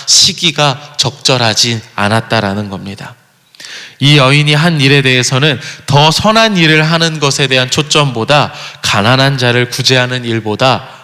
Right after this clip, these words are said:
지금 예수 그리스도의 죽음이 누구를 위한 것인가, 누구를 위한 죽음인가를 아는 것이 더 중요하다라는 겁니다.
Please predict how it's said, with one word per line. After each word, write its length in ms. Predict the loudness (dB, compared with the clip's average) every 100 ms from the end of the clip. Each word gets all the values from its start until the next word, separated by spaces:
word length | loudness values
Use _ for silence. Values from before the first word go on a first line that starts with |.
| -4
지금 420 | -2 2 0 0 -6 -20 _ _ -20 -20 _ -2
예수 340 | 0 0 -2
그리스도의 460 | -2 -4 -4 -6 -2
죽음이 680 | -4 -2 -4 -2 -4 -4 -12 -20 _ -6
누구를 600 | -6 -4 -4 -2 -2 -2
위한 340 | -2 -2 -4
것인가, 560 | -2 -2 -4 -8 -14 -16 _ _ _ _ _ _ -6
누구를 420 | -2 0 0 -2
위한 280 | -2 -4 -2
죽음인가를 1200 | -6 -4 -4 -4 -6 -8 -10 -12 -20 -14 -2 -2 -2
아는 400 | -4 0 -2 0
것이 440 | 0 0 -2 -6 -12 -20 _
더 400 | -10 -4 -4 -6 -12 _ _ -6
중요하다라는 1000 | -4 -4 -6 -4 -4 -4 -6 -8 -12 -16
겁니다. 420 | -20 -20 -20